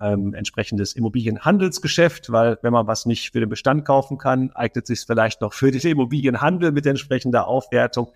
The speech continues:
Aufteilerprojekte, Projektentwicklungen. Ich mache eigentlich die ganze Bandbreite außer Neubau. Da habe ich mich noch nie rangetraut. Es kann sein, dass das noch kommen wird, aber, äh, ja,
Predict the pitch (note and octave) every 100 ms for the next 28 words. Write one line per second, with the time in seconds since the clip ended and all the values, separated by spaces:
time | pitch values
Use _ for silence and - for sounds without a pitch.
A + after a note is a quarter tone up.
0 | _ _ _ C#3+ D#3 - B2 B2+ B2+ A#2+
1 | - G#2+ A2 - - A#2 - _ _ -
2 | C3 C#3 C#3 C#3+ B2+ A#2+ C3 C3 A#2+ A#2+
3 | A#2 A#2 _ _ C3+ B2 C#3+ B2 A2 -
4 | - - C3+ A3+ A#3+ A3 G#3+ A2+ F3 G3
5 | - B2 B2+ E3 - F3+ F3 F3 _ _
6 | _ - D#3+ A#3+ - A3+ G#3 A3+ - _
7 | _ _ B2 B2 G#2 F2+ - _ _ _
8 | A2 A2 F#3 A3+ E3+ D#3+ A#2+ A#2 C#3+ F#3+
9 | B3 C#4+ C3 C#3+ E3+ D3+ - - G#2+ D3+
10 | G#3 - - G#3 F#3 E3 E3+ D3+ D3 -
11 | C#3 - D3 B2 G#2+ G#2+ - - _ -
12 | - _ C3 C3+ C3 C3 B2+ B2 - -
13 | C#2 D#2 E2 -